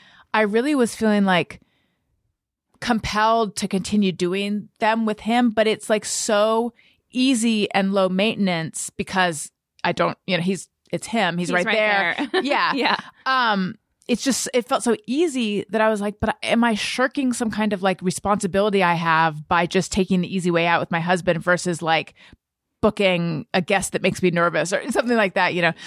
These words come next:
Speaker 1: So
Speaker 2: Yeah.
Speaker 1: now I'm, I realized, like, no, I can do both and I'll
Speaker 2: Yeah.
Speaker 1: always just do both. But there is something really fun about
Speaker 2: Mm-hmm.
Speaker 1: for,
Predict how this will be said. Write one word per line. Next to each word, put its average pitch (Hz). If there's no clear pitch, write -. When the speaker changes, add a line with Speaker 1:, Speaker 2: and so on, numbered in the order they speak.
Speaker 1:
So 208
Speaker 2:
Yeah. -
Speaker 1:
now 285
I'm, 247
I 226
realized, 185
like, -
no, 294
I 240
can 214
do 214
both -
and 190
I'll 185
Speaker 2:
Yeah. 185
Speaker 1:
always 185
just 165
do 175
both. 160
But 240
there 262
is 294
something 240
really 185
fun 156
about 139
Speaker 2:
Mm-hmm. 214
Speaker 1:
for, 175